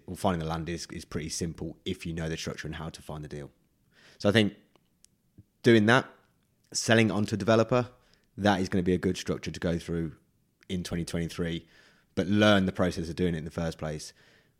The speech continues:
What you can do, the benefits of doing land sourcing is to actually sell it to a developer for about two percent of the asking price. So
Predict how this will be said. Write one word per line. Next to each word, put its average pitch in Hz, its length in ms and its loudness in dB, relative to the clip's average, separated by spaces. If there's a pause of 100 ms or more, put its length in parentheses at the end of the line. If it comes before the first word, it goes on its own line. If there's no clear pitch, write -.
What 104 220 2
you 95 40 -4
can 98 120 -4
do, 107 180 6
the 95 60 2
benefits 104 380 0
of 104 300 0
doing 92 360 0 (140)
land 92 240 -2
sourcing 92 420 -2
is 85 120 -10
to 90 120 -4
actually 85 320 -6
sell 95 240 -2
it 82 100 -6
to 82 60 -10
a 80 40 -8
developer 82 380 -4
for 82 280 -4 (140)
about - 200 -10
two 95 200 -2
percent 85 400 -8
of 80 140 -14
the 82 320 -6
asking 85 400 -8
price. 78 280 -8
So 82 220 -6